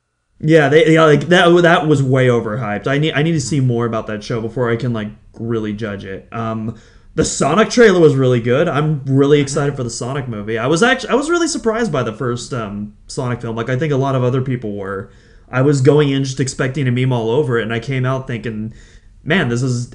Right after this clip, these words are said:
Speaker 1: actually, like, really charming, funny, and really well directed." And it seems like the second movie is more of that. Uh, we got Idris Elba's Knuckles, which is awesome.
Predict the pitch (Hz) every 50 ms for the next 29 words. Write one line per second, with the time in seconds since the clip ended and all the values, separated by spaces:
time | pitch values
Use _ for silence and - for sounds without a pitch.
0 | - 107 117 117 120 - - 127 120 120 120 113 117 117 120 120 123 117 - -
1 | 123 117 123 127 131 123 127 127 127 127 127 - - - 113 113 120 127 135 135
2 | 135 131 107 101 98 98 95 95 - - 107 120 123 131 131 123 123 131 131 131
3 | 127 135 160 170 - - 85 87 98 87 107 107 107 107 107 104 - - - -
4 | - _ - _ - 123 127 - 175 165 151 143 151 143 143 143 147 131 131 127
5 | 123 - 160 139 131 160 139 135 143 135 139 127 117 117 117 117 127 147 151 143
6 | 160 147 156 170 170 160 - 113 110 104 101 98 98 101 104 117 131 117 117 143
7 | 147 135 156 147 127 - 143 151 147 139 160 147 - 151 131 120 120 127 127 127
8 | 147 160 165 156 123 110 104 104 98 95 90 92 95 - - - - 120 123 139
9 | 147 143 - - 160 151 156 160 156